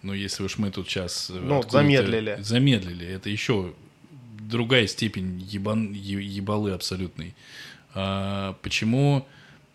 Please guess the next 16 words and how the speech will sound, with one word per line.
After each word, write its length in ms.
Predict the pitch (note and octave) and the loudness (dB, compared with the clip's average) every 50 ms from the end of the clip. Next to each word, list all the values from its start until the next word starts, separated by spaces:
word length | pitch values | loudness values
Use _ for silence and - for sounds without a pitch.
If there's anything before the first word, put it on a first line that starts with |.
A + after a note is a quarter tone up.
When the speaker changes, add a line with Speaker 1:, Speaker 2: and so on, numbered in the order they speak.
| _ - G2+ F#2+ G2+ G#2 | _ -20 -20 -18 -12 -4
Speaker 1:
У 40 | A2+ | 0
меня 200 | A2+ A2+ A#2 C3 | 2 2 4 4
вопрос 320 | C#3 C#3 C3+ C#3 C#3 B2+ B2+ | 4 4 4 4 2 2 2
другой, 540 | B2+ B2 B2 B2+ C#3 C#3 A2+ F#2 D#2+ D2 - - - - _ | 0 -2 2 4 6 6 6 4 2 -4 -10 -18 -20 -18 _
что, 720 | - - - - - - G#2+ G#2+ G#2+ G#2 G#2 G2 - - _ | -6 -6 -6 -4 0 2 4 4 4 4 2 0 -4 -6 _
окей, 520 | - G#2 - - A#2+ A#2 G#2 F2 E2 G2 - - | -10 -6 0 2 4 4 4 2 -2 -8 -12 -10
хорошо, 500 | - G2+ G2+ G2+ - - A#2+ G#2 F#2+ F2 | -6 -4 -2 -2 0 0 0 0 0 0
можно 520 | F#2+ G2 A2+ C3 D3 C#3+ B2+ B2 G#2+ G2 | 2 4 6 6 6 6 4 2 0 0
считать, 500 | - - - G#2 - - A2+ B2 C3+ C3+ | 0 -2 -2 -2 -2 0 2 2 2 2
что 180 | - - - F#2+ | -2 -4 -4 -6
тетрадь, 420 | G2 - - - G#2+ G2+ G#2 G2 - | -6 -6 -10 -6 -2 -2 -2 -2 -4
тетрадь 380 | - A2 G2+ G#2+ G#2 F#2+ F2 | -6 -6 -2 -2 -2 -2 -2
смерти 380 | - - - A2+ C3+ C#3 - G2+ | -4 -2 0 0 0 0 -4 -8
конкретная. 640 | - - G2 G2 - A#2+ A2 G2+ F#2+ - - E2+ - - - - - - | -8 -8 -8 -4 -2 0 0 0 -2 -4 -12 -14 -14 -14 -16 -16 0 4
То 60 | C#3 | 4
есть 180 | C3+ - - | 4 4 2